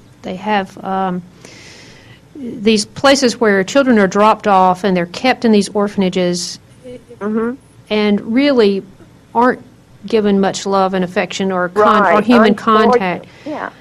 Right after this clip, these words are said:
Speaker 1: And how,
Speaker 2: Maybe
Speaker 1: how
Speaker 2: one nurse for fifty kids.
Speaker 1: Right, and they, they may never know the name of the birth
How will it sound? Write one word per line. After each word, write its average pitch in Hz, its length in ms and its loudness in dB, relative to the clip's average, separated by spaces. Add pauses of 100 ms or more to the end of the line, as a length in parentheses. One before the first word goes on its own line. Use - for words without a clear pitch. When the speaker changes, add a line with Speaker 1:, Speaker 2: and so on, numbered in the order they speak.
Speaker 1:
And 214 240 2
how, 294 320 6
Speaker 2:
Maybe 240 120 4
Speaker 1:
how 311 280 4
Speaker 2:
one 320 100 4
nurse 262 320 4
for 190 100 -6
fifty 240 380 -2
kids. 285 400 0
Speaker 1:
Right, 277 320 4
and 226 160 4
they, 254 220 4
they 247 240 2
may 262 200 6
never 240 440 4
know 165 240 0
the 170 80 0
name 175 200 2
of 170 100 -2
the 175 60 -4
birth 180 360 -4